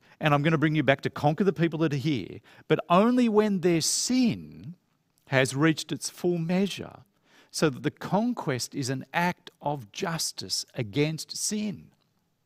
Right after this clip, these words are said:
and not just an act of plunder." God will empower them to defeat the people because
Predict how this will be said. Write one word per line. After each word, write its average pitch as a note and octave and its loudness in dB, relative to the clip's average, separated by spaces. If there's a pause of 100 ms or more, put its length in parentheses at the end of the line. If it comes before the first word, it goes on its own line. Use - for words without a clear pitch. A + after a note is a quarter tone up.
(680)
and D#3 2
not A3+ 4
just - -8
an G2 -6
act A2 -8
of A2 -6
plunder." E3 -6 (1700)
God F#3 6
will F3 6
empower F3 2
them E3 0
to C3 -4
defeat G3+ 0
the - -2
people A2 -10 (560)
because A#2 -2